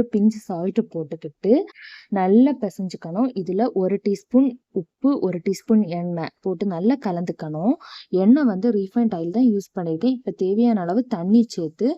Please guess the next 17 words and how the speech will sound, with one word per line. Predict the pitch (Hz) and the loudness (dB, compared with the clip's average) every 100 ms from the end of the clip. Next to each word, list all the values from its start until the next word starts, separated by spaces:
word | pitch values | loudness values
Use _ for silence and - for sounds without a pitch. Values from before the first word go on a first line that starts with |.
| - - - | -8 -20 -10
நல்ல | 185 180 226 285 | -6 0 2 2
சாஃப்டான | - 190 196 220 208 220 | 0 -2 -2 -2 0 0
மாவு | 175 165 214 208 | 0 -2 -2 -2
பக்கத்துக்கு | 175 - 160 170 180 190 302 311 | -6 -6 -6 -6 -4 -4 -4 -2
பிசைஞ்சு | 226 - 214 196 | -2 0 0 0
எடுத்துக்கோங்க. | 170 - 151 156 151 - - - - - _ | -2 -4 -10 -10 -10 -12 -14 -18 -20 -20 _
இப்ப | - - 170 196 262 | -4 -2 0 2 2
மாவு | - 170 214 | 0 -2 0
நல்லா | 190 160 220 277 | 0 0 0 0
சாஃப்டா | 254 175 170 233 | -2 -8 -4 -4
வந்திருக்கு. | 214 156 156 147 165 - | -2 -4 -8 -8 -10 -8
எண்ணெய் | 170 208 277 190 | 0 4 4 2
வந்து | 170 247 | -2 -4
கை | 185 170 262 | -4 0 0
பொறுக்குது | - 196 160 208 220 | 0 -4 -2 -4 -4
சூடு | 190 196 208 | -2 -2 0
இருந்தாலே | 180 170 196 | -4 0 0